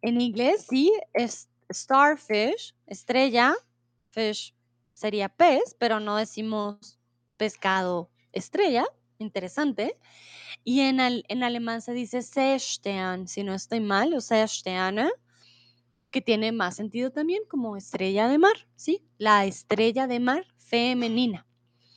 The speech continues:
Y quiero preguntarles si alguna vez has visto una estrella de mar y en dónde. Quiero saber si la han visto en vivo, no en imagen, sino a ver si la han visto ya en persona, si han visto ustedes una estrella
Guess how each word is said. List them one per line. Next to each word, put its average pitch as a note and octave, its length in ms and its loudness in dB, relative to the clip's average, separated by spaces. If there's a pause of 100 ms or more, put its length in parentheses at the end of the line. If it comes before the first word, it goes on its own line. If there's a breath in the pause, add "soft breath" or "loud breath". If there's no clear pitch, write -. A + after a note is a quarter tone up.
(340 loud breath)
Y A#3+ 120 -4
quiero C#4 240 8
preguntarles F4 800 6
si C4 80 0
alguna A#3 400 -2
vez A#3+ 320 -4
has A3 280 -8
visto A3 340 -8
una A#3+ 160 -4
estrella A3 480 -2
de E4+ 120 0
mar F4+ 220 2 (260)
y A3+ 220 2
en G#3 200 -2
dónde. F#3+ 400 -2 (480 soft breath)
Quiero A#3+ 220 -4
saber G3+ 360 -4
si A3+ 140 -8
la G#3+ 140 -2
han G#3+ 120 -6
visto G#3+ 420 -4 (180)
en G3 360 -2
vivo, G#3 340 2
no A#3+ 160 2
en G4 80 2 (180)
imagen, A3 440 2 (420 soft breath)
sino A3 260 -4
a G#3+ 120 0
ver G#3+ 160 0
si B3+ 180 -6
la B3 140 0
han A#3+ 160 0
visto A#3 360 -4
ya A3 380 0 (560 soft breath)
en C4 320 6
persona, A#3 720 0
si - 140 -10
han G3+ 160 -6
visto G#3 320 -8
ustedes G#3+ 520 -2
una G3 280 -4
estrella G#3+ 720 0